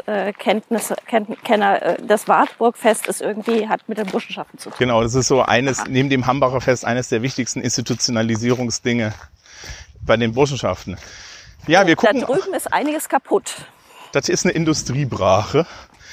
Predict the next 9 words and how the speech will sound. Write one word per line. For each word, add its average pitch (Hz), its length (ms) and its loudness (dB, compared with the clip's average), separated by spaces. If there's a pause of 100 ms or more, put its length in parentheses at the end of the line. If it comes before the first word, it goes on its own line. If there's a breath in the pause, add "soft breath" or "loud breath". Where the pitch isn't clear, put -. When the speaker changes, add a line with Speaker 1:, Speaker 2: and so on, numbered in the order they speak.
(240 loud breath)
Speaker 2:
Na, 107 520 2
es - 200 -8
ist 131 140 -8
mehr 113 160 -4
als 113 120 -4
eine 120 80 -8
Speaker 1:
Es - 40 -8
ist 101 260 -10
Speaker 2:
Industriebrache. - 480 -20